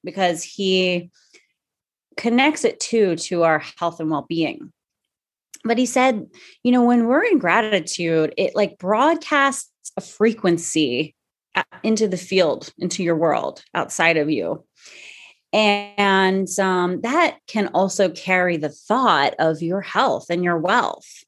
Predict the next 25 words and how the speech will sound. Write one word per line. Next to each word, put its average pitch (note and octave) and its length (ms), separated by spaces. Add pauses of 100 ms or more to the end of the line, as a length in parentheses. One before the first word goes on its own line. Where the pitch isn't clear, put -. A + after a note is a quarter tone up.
(840)
And A3 800
some C#4 240
of D4+ 60
the C4 100
research C#4 580
that's G3+ 300
being F#3 440 (120)
done, F#3 760 (400)
and F#3 340
you'll G3 120
have A3+ 300
to, F#3 460
if F#3+ 120
you G3+ 100
wanna G#3+ 160
learn F#3+ 180
more F3 180
about D#3 260 (180)
that, D3 240
definitely A#3+ 300
check G#3 200
out E3 80
his D3 140
work. D#3+ 320
But E3 240